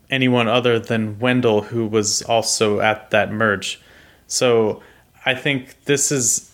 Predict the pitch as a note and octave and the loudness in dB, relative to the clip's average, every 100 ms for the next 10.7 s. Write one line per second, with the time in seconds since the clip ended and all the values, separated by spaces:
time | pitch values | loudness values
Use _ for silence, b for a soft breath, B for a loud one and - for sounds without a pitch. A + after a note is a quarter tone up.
0 | - B2 B2+ B2+ B2+ A2+ - B2+ B2 A2+ | -2 0 0 0 -2 -2 0 0 2 0
1 | - A#2 A2 G#2 G#2 B B B B B | 0 0 0 -4 -8 B B B B B
2 | _ - - D#3+ D#3+ C#3 A#2+ A2+ G#2+ C3 | _ -6 0 0 2 2 2 0 -2 -4
3 | - D#3 - C#3+ B2+ B2+ B2+ A#2+ C#3+ B2 | -2 -2 0 0 0 0 0 0 2 2
4 | A2 G#2 - - - C#3 A#2 C3+ A#2+ C3+ | 2 -2 -16 -8 -2 -2 0 0 0 2
5 | B2 G#2+ A2 D#3+ D#3+ - - - - C3+ | 0 0 0 0 0 -4 -4 -8 -8 -2
6 | D3+ - B2 G2+ G#2+ - B2+ A#2+ A#2 A2 | -2 0 0 2 0 0 0 2 2 0
7 | - b b b b - C#3 D3+ F3+ C3 | -4 b b b b -2 0 2 0 0
8 | - C3+ B2 A2+ D3 C#3+ C3 A#2 G#2+ A#2 | 0 2 2 0 0 0 0 0 0 0
9 | B2+ A#2+ A2 G#2+ G2+ A2 G#2 G2+ G2 A2 | 4 4 2 0 -2 -2 0 -2 -2 0
10 | G#2 G#2 G#2 G#2 G2+ G2 | 0 0 0 2 2 -2